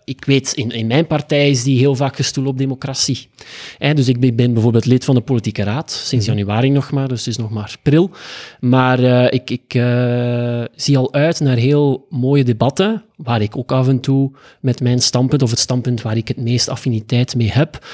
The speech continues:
Speaker 1: waar ik, eh, mij ga moeten neerleggen dat de meerderheid iets anders denkt.
Speaker 2: Zijn dat openlijke debatten of
Speaker 1: Ja.
Speaker 2: zeg maar, hebben, eh, grote kopstukken daar toch een duidelijker, belangrijker stem?
Speaker 1: De politieke raad is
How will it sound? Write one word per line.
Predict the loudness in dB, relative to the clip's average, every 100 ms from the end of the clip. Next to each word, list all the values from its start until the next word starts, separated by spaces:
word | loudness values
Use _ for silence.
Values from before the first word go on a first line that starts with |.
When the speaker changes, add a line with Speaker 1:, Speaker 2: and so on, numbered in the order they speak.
| -20 -20 _
Speaker 1:
waar | -2 2 2
ik, | 0 0
eh, | 0 2 2 2 0 0
mij | 2 2
ga | 2
moeten | 0 0 0
neerleggen | 2 2 2 0
dat | 0
de | 0
meerderheid | 2 2 2 0
iets | 0 -2
anders | 2 4 4 2
denkt. | 0 -2 -8 -14
Speaker 2:
Zijn | _ 0 2
dat | 2 2
openlijke | 0 2 0 0
debatten | 0 0 0 0 -2
of | -2 -8 -14 -20 _ _ _ -4
Speaker 1:
Ja. | -2 -2 -6 -20 _ _
Speaker 2:
zeg | -4 -2 0
maar, | 2
hebben, | 2 0 0 2
eh, | 0 -2 -8
grote | -2 0 2 0
kopstukken | -2 -4 -2 -4 -2 -2 0
daar | -2 0
toch | -2 0
een | 2
duidelijker, | 2 2 0 -2 -4 -6 -18 _
belangrijker | -8 -2 0 0 0 -2 -4
stem? | -6 -6 -6 -10 _ _ -20 -20 -20 -20 _ -2
Speaker 1:
De | 2 4 2 2
politieke | 0 2 2
raad | 2 2 2
is | 0 0 -2